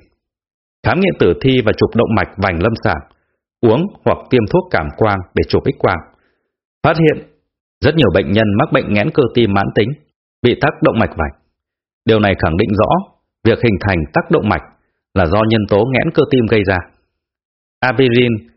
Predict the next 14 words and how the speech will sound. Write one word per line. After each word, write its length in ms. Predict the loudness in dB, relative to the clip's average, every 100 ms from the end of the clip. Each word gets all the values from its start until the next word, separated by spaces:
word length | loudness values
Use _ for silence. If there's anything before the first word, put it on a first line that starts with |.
| _ _
trước 160 | -2 0
tiên 240 | 2 2 2
được 140 | 0 2
dùng 240 | 0 0
để 120 | 0
điều 160 | 2 0
trị 160 | -2 -2
bệnh 200 | -2 0
tim. 160 | -2 -2 -8 _ _ _ _ _ _ _ -2
Nó 140 | 0
cũng 180 | 0 0
có 160 | 0 2
công 180 | 0 2
dụng 160 | 0